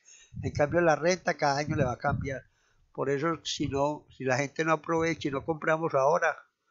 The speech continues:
va a ser muy difícil comprar después. Cuando Obama quit-, o las leyes de Obama la está quitando Trump. En este momento hay muchas facilidades para que el hispano compre casa.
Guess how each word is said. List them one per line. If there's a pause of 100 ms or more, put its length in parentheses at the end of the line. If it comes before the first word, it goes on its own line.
(680)
va
a
ser
muy
difícil
comprar
después. (280)
Cuando
Obama
quit-,
o
las
leyes
de
Obama
la
está
quitando
Trump. (300)
En
este
momento
hay
muchas
facilidades
para
que
el
hispano
compre
casa.